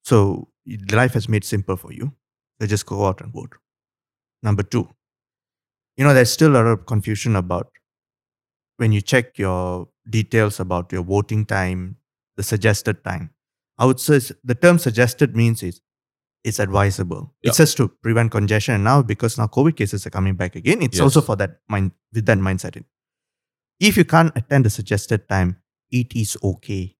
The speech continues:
Speaker 1: You can still come out and cast your vote.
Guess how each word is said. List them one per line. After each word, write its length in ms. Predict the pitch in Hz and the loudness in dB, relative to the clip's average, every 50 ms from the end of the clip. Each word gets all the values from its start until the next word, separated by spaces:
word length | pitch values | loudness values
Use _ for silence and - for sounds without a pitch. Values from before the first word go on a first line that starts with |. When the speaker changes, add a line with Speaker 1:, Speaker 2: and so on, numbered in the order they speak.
| _ _ _ _ _ _ _ | _ _ _ _ _ _ _
Speaker 1:
You 120 | - 104 95 | -8 -6 -4
can 160 | - 101 92 | -2 -2 -4
still 340 | - - - 117 117 113 - - - | -2 0 2 4 4 4 2 -2 -8
come 160 | 101 98 95 | -4 -2 0
out 220 | 95 98 104 - - 101 | 0 0 0 -2 -4 -8
and 120 | 95 - | -10 -8
cast 340 | - 113 107 101 - - - | -4 -2 -2 -2 -2 -4 -6
your 100 | 92 87 | -6 -4
vote. 240 | 87 87 - - | -4 -6 -6 -8